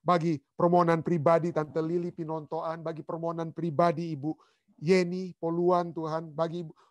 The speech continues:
permohonan pribadi Ibu Pendeta Paruntu, kiranya Tuhan mendengarkan permohonan-permohonan mereka, juga permohonan dari Saudara Teron, juga mendengarkan permohonan Pendeta Bunhok dengan segala pergumulan-pergumulan yang mereka miliki, dengarkanlah Tuhan, dan biarlah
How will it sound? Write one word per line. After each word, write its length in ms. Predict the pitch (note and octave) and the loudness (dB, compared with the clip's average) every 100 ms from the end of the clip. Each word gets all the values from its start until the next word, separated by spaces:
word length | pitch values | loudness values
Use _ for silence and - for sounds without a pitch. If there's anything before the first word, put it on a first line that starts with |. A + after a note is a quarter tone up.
| - | -4
permohonan 400 | F3 F3+ F3 F3 | 0 2 2 0
pribadi 640 | E3+ E3 E3+ E3+ E3 F3+ | -2 0 4 4 2 -4
Ibu 400 | - - E3 E3+ | -8 -8 -4 -4
Pendeta 400 | E3+ E3 E3+ E3+ | -4 -4 -2 -2
Paruntu, 560 | E3 F3 F3 F3 D#3+ F3 | -2 0 0 0 -2 -6
kiranya 400 | D#3+ A#3 A#3+ A#3+ | -6 -10 -10 -12
Tuhan 240 | - A#3 | -12 -10
mendengarkan 800 | B3+ B3 A3+ G#3+ G#3+ G#3 - E3 | -8 -4 -2 -2 -2 -4 -4 -6
permohonan-permohonan 880 | C#3+ D3+ D3 C#3+ C#3 C3+ C#3+ C#3 C3+ | -6 -6 -6 -6 -8 -8 -8 -6 -8
mereka, 400 | B2 B2 A#2+ A#2+ A#2 _ - _ | -8 -10 -10 -14 -16 _ -20 _
juga 240 | E3 F3 E3+ | 2 4 6
permohonan 400 | E3+ E3+ E3 D#3 | 4 4 4 2
dari 160 | D3+ | 2
Saudara 320 | C3+ D3+ C#3+ | 0 -2 -2
Teron, 400 | C#3 D3 B2+ A#2 A2 _ _ _ | -2 -6 -6 -8 -12 _ _ _
juga 240 | E3+ F#3 F#3 | 2 4 4
mendengarkan 400 | F3+ F3 E3+ F3+ | 4 2 2 -2
permohonan 480 | D#3 E3 F#3 F#3 - | -2 0 0 0 -2
Pendeta 240 | C#3+ D3 | -6 -4
Bunhok 360 | C3+ C#3+ B2+ B2+ | -4 -4 -4 -6
dengan 320 | C#3 C#3 C#3+ C#3 | -4 -4 -6 -8
segala 360 | C#3 F3 F#3+ | -2 2 2
pergumulan-pergumulan 800 | - C#3+ D3+ D#3+ D3 C#3 D#3 D3+ | 0 -4 -2 -2 -4 -6 -6 -4
yang 80 | C#3+ | -6
mereka 320 | D3+ G3 F3+ | -6 -4 -4
miliki, 400 | D#3 D3+ D3 C#3+ | -4 -4 -6 -6
dengarkanlah 640 | C3 D3+ E3+ D#3+ D3+ C#3 B2 | -6 -4 -4 -4 -4 -6 -8
Tuhan, 320 | C3 A2 A2+ A2 _ - _ | -12 -14 -16 -18 _ -20 _
dan 240 | D#3+ D3 | 0 0
biarlah 480 | C#3 D3+ D#3+ D3 | 2 4 4 2